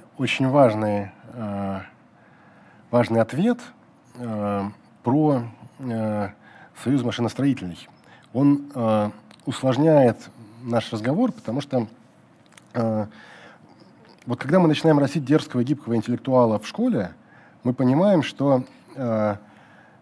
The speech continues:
вкладываемся в проект, который будет продолжаться семь-восемь лет.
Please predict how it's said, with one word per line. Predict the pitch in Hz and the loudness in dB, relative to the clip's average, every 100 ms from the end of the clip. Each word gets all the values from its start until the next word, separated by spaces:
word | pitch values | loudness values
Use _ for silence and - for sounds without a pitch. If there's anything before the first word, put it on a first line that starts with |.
| _ _ _ _ - | _ _ _ _ -18
вкладываемся | - 143 127 120 113 123 | 0 4 4 4 -2 -4
в | |
проект, | - 185 240 - | 0 0 0 -2
который | - 160 156 127 | -4 0 0 0
будет | 117 131 131 | 0 -4 -2
продолжаться | 120 156 175 - 117 | -2 0 0 -4 -8
семь-восемь | - 160 143 123 - 120 | 0 2 2 0 -2 0
лет. | 95 | -2